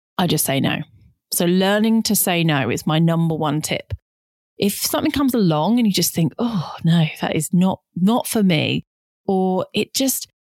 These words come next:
there's just, there's, like, a red flag coming along. So maybe you're on a discovery call with a client and they are just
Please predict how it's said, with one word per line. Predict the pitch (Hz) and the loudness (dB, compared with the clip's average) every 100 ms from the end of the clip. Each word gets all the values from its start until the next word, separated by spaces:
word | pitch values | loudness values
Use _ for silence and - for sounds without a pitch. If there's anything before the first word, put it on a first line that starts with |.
| _ | _
there's | 247 240 | -2 0
just, | 294 - - _ - | 0 -2 -8 _ -2
there's, | 233 220 | 0 0
like, | 233 | 0
a | 220 | 0
red | 196 220 226 | 2 0 0
flag | - 202 151 131 117 - - | -4 -4 -2 -2 -6 -10 -4
coming | 170 156 | 0 2
along. | 127 - - - | 2 -2 -4 -4
So | - | -2
maybe | 185 220 226 | 0 0 0
you're | 220 208 | 2 2
on | 185 | 2
a | |
discovery | 170 165 185 151 147 | 0 -2 -2 -2 -4
call | - | -2
with | 143 | -2
a | 151 | -4
client | - 160 151 - | -2 -2 0 0
and | 170 | 0
they | 165 | 0
are | 156 | -2
just | - - 220 208 - - | -2 -2 0 0 -2 -6